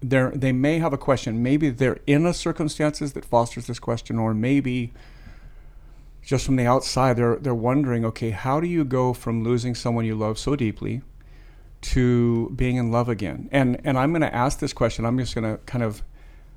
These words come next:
hedge it with, I know you, and what I don't see are any of the unhealthy patterns, like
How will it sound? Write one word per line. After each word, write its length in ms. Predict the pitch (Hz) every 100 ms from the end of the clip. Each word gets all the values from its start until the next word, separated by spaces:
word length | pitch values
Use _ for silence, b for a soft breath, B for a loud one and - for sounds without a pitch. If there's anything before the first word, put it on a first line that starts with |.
| b - - -
hedge 360 | - 147 139
it 160 | 131 -
with, 480 | 117 104 104 104 - - - -
I 140 | 127
know 280 | 123 131 202
you, 460 | 151 104 101 117 - - -
and 460 | 120 117 110 107 - -
what 220 | 127 127
I 100 | 123
don't 400 | 113 131 160 220
see 500 | - 123 110 104 - 123
are 160 | 113 -
any 260 | 143 185
of 140 | 185 123
the 160 | 123 -
unhealthy 580 | 131 131 104 117 - 117
patterns, 640 | - 117 107 95 90 -
like 320 | 117 104 -